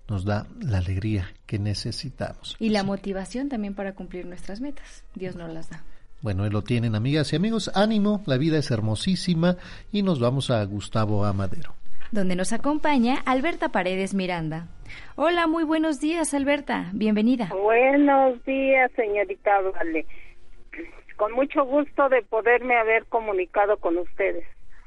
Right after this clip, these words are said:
Speaker 2: El gusto es de nosotros el poder
Speaker 3: Sí.
Speaker 2: haberla recibido. ¿Cómo se encuentra el día de hoy, Alberta?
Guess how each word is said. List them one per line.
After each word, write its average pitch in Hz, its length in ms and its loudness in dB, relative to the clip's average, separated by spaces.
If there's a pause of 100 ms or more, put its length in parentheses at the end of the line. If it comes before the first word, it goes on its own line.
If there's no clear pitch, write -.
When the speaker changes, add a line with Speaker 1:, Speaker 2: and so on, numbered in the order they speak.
(840)
Speaker 2:
El 190 200 0
gusto 208 240 -2
es 240 80 -2
de 247 80 0
nosotros 262 460 -2
el 240 120 2
poder 226 300 -2
Speaker 3:
Sí. - 80 -6
Speaker 2:
haberla 240 320 -2
recibido. 247 560 -2
¿Cómo 339 140 -6
se 339 80 2
encuentra 330 300 -2
el 330 60 0
día 330 100 2
de 330 80 0
hoy, 349 120 0
Alberta? 247 420 2